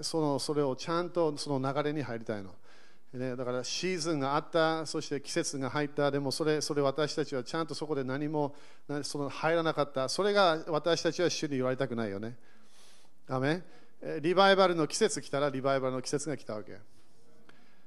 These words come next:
その時自分がまだ整えられたい。それも前、前の年だったわけ。<laughs> えー、ね、この主の流れに入らなきゃいけないわけ。だからよくクリスチャンはね、なんかね、いつも求めてるけど、その時が来たら入らない時があるわけ。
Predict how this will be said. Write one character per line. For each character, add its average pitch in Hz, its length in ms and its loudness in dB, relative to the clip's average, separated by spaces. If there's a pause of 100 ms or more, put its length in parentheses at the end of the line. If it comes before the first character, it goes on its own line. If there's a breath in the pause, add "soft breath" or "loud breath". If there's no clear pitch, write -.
(160)
そ 147 120 -4 (120)
の 160 80 4
時 147 160 0
自 139 220 -2
分 160 160 0
が 151 80 2
ま 160 160 2
だ 160 140 2
整 151 340 2
え 151 40 4
ら 143 100 4
れ 139 80 0
た 139 200 2
い。 151 120 -4
そ 165 100 -4
れ 156 60 -4
も 156 180 -2
前、 156 260 0
前 165 220 2
の 151 100 -2
年 131 200 -6
だ 135 80 -2
っ 120 40 -2
た - 120 -8
わ 98 100 -8
け。 95 160 -12
<laughs> - 1800 -12
え 131 260 -4
ー、 - 40 -6
ね、 156 140 0
こ - 120 -6
の 135 140 -4
主 - 180 -2
の 175 140 2
流 156 260 2
れ 156 120 0
に 131 120 -6
入 160 300 0
ら 165 80 0
な 175 100 -2
き 165 80 -6
ゃ 120 60 -2
い 113 40 -8
け 120 100 -8
な 113 80 -6
い 104 40 -6
わ 92 80 -8
け。 101 140 -12
だ - 40 -14
か - 60 -14 (400 soft breath)
ら 147 140 2
よ 190 180 4
く 175 80 -8
ク 175 100 0
リ 190 120 6
ス - 60 0
チ 190 60 4
ャ 175 40 6
ン - 40 6
は 151 60 2
ね、 160 120 2
な 165 140 2
ん 208 60 -2
か 190 140 4
ね、 170 80 0
い 160 80 0
つ - 100 -4
も 190 140 0
求 180 320 2
め 208 100 2
て 208 140 2
る 165 100 2
け 135 120 0
ど、 135 100 -2
そ 160 160 -6
の 151 120 -2
時 202 380 -4
が 190 160 2
来 - 80 -12
た 156 80 0
ら 156 100 2
入 147 240 0
ら 151 120 0
な 143 100 0
い 135 60 -2
時 135 180 -8
が 139 120 -2
あ - 20 -4
る 117 80 -4
わ 98 100 -6
け。 95 160 -10